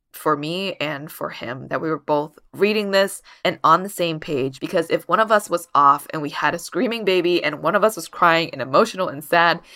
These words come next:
the other person had to be the rock and steer <laughs> the ship ahead instead of stalling it together. We literally felt like we were entering such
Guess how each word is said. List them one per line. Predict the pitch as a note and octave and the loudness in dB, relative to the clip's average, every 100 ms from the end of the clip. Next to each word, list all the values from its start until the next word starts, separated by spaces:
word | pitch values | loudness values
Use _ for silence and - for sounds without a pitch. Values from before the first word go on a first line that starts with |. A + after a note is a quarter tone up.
| - _ | -20 _
the | - | 2
other | F3 G3 | 4 4
person | G3+ A3 G#3+ G#3 - | 2 -2 -2 -4 -6
had | - G3+ G3+ G#3+ | 2 4 4 2
to | F#3 | -8
be | C3+ D3 D3+ - | -4 -2 -2 -6
the | - D3 | -4 -4
rock | E3 F#2+ - - - - - - | 2 2 2 -8 -20 -20 -16 -6
and | E3+ - | -6 -6
steer | - F3 F3 G3 - | -2 6 8 6 4
<laughs> | - | -2
the | F3 | -2
ship | - G3+ E3 - _ | 0 0 -2 -8 _
ahead | E3 F3 G3 - - - F3+ | -2 -2 -4 -2 -4 -8 -10
instead | F3 - F3 | -12 0 2
of | F3+ F#3 | 2 0
stalling | - D3 D#3 C#3+ | 2 4 4 0
it | C3 | -8
together. | - - - - - - - - | -6 -6 -6 -10 -12 -20 -20 -2
We | G3 | 4
literally | G3 A3 A#3 | 6 6 4
felt | A3+ D#3+ | 0 2
like | F3 | 2
we | E3 D#3 | 0 2
were | C#3 C3 B2+ _ _ _ _ | 2 2 -2 _ _ _ _
entering | E3+ F3 - E3 D#3 D#3 | -2 -2 -6 -6 -6 -8
such | - - G3+ G#3 - | -12 -10 -6 -6 -8